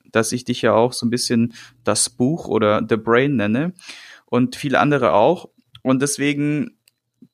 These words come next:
geht ja dann der Weg nicht vorbei an der Wissenschaft, also sprich, man und beschäftigt sich mit der Wissenschaft, was ist wirklich,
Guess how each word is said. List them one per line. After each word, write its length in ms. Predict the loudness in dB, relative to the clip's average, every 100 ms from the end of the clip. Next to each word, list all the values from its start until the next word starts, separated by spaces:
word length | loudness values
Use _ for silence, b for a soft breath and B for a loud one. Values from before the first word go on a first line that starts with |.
| _
geht 180 | -8 0
ja 300 | 4 4 4 0
dann 220 | 0 2
der 140 | 2 0
Weg 220 | -4 -4
nicht 260 | -10 -8 -6 -6 0
vorbei 400 | 0 2 2 4
an 80 |
der 100 | 2
Wissenschaft, 640 | 0 -2 -2 -2 -4 -4 0
also 200 | 0 -2
sprich, 420 | -4 -4 -4 0
man 200 | 2 2
und 240 | 2 -2 -4 _ _ _
beschäftigt 800 | -10 -6 -6 -6 -2 -2 -2 -6
sich 160 | -6 -2
mit 120 | 0
der 100 | 0
Wissenschaft, 640 | 0 -2 2 2 0 -4 -4
was 260 | -2 -2
ist 200 | -4 -4
wirklich, 480 | -4 -2 -4 -4